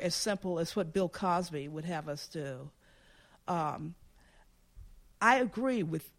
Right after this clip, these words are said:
almost everything he says, essentially. I hate the way he said it. Um, I hate how, how, um, incomplete it is.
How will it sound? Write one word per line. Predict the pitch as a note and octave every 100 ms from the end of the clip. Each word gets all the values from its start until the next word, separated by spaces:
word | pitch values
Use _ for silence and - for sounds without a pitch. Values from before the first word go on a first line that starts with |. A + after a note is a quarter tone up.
| -
almost | - G3 E3+ -
everything | B3 C#4+ C4+ B3+
he | A3 A#3
says, | - A3+ F#3+ D#3+ E3
essentially. | - A#3+ A3 - C3+ G2 - - - - - -
I |
hate | F3 F3 C#4+ C#4
the | B3+
way | G#3
he | G3+ G3+
said | - - C#3 C#3
it. | A3+ - _ _ _ _ _ _ _ _ _ - _ -
Um, | F#3 E3+ E3 E3+ -
I | F3+
hate | E3+ C4 C4 - - -
how, | A3+ G3 F3+ F3 - - _ _ _ _ _ _ -
how, | - G3+ F3+ D#3+ - - -
um, | F3 D3+ - E3 - - - - - - _ _ - -
incomplete | A#3 A#3 G#3 G3 - B3+ F#3 - - _
it | E3 C#3
is. | - - - -